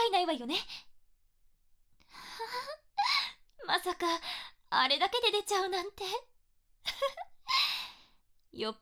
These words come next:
ぽど溜まってたのね。あ、おちんちんふにゃりと、なえちゃってる。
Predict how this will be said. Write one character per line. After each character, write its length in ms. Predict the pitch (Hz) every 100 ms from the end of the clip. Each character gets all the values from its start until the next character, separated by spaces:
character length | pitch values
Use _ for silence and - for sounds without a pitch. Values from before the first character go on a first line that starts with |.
| _
ぽ 120 | 262
ど 140 | 262
溜 140 | 277 285
ま 120 | 302
っ 40 | -
て 160 | 349
た 140 | 349 320
の 120 | 269
ね。 120 | 254 311 440 622 _ _ _ _ _ _ _ _ _ _ _ _ _ _ _ _ _ _ _ _ _ _ - -
あ、 120 | 440 932 - - _ _ _ _ _ _ _ _ _ _ -
お 120 | 277
ち 140 | 277
ん 180 | 403 494
ち 160 | - 320
ん 80 | 302
ふ 160 | -
に 120 | 302 415
ゃ 20 |
り 160 | 453
と、 100 | 392
な 60 | 311
え 20 | - - - - 311 440 622 587
ち 60 |
ゃ 20 | 466
っ 80 |
て 140 | -
る。 100 | 294